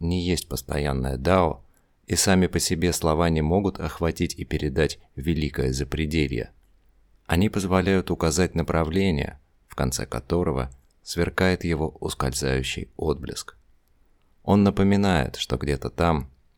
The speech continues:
так далеко, что отсюда не видно, есть дом,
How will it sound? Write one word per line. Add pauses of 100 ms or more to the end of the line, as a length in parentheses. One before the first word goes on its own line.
(220)
так
далеко,
что
отсюда
не
видно, (480)
есть
дом,